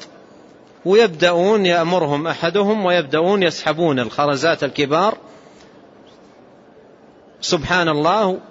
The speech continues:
وكل واحد يسحب ويعطي الثاني الخرزة ويشتغلون، سبحان الله، سبحان الله، إلى أن ينتهي التسبيح بهذه الألف،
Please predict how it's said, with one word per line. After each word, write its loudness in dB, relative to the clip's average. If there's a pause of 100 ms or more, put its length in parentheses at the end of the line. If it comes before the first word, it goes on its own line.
وكل -4
واحد 0
يسحب -2
ويعطي 0 (680)
الثاني -2
الخرزة 0
ويشتغلون، 0 (500)
سبحان -2
الله، -2
سبحان -6
الله، -2 (760)
إلى 2 (400)
أن -2
ينتهي 0 (840)
التسبيح -2
بهذه -2
الألف، -2